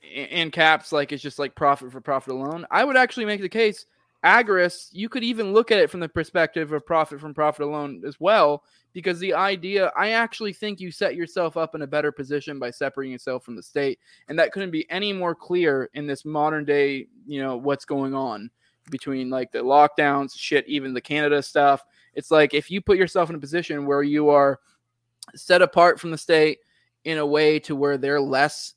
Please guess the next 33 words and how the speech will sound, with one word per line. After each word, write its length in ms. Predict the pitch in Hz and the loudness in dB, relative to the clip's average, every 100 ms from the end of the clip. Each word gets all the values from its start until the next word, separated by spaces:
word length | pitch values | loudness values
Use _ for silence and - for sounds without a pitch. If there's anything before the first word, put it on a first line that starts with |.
| _ - | _ -4
able 280 | 151 147 147 | -2 -2 -2
to 160 | 151 | -4
interfere 540 | - 151 139 - 143 147 | -4 -6 -6 -4 -2 -2
with 160 | 147 | -2
your 140 | 139 139 | -2 -2
life, 500 | 123 131 180 - - _ _ _ _ _ _ _ _ - | 0 0 -2 -8 -20 _ _ _ _ _ _ _ _ 0
obviously 460 | 185 202 196 - 185 | 4 4 4 0 0
that's 160 | 175 | 0
a 40 | 170 | -2
benefit. 420 | 170 185 - 85 | -2 -2 -4 -6
Like, 140 | 135 | -4
maybe 240 | 147 185 196 | -2 -2 0
it 60 | |
might 160 | 175 170 | 0 0
not 140 | 170 | -2
be 100 | 156 | -4
purely 340 | 151 170 170 160 | -4 -2 -2 0
monetary, 580 | 147 160 190 190 196 180 | 0 0 0 0 0 -2
maybe 220 | 147 147 | -4 -6
it's 80 | 139 | -8
just 160 | 135 | -8
peace 200 | 147 139 | -8 -6
of 60 | 135 | -4
mind, 500 | 156 196 190 180 185 _ _ - | 0 0 0 -4 -10 _ _ -4
uh, 180 | 143 139 139 | 0 0 2
or 180 | 151 | 2
maybe 300 | 143 143 135 | 0 -4 -4
it's 100 | 139 | -4
just 340 | - 143 - 147 | -4 -8 -8 -8
job 340 | 135 135 131 | 2 2 2
stability 680 | - 139 151 175 165 175 180 | -4 -4 -2 0 0 0 -2
or 220 | 139 135 | -2 -2
whatever. 680 | 131 139 131 170 196 196 | -2 -2 -2 -2 0 -2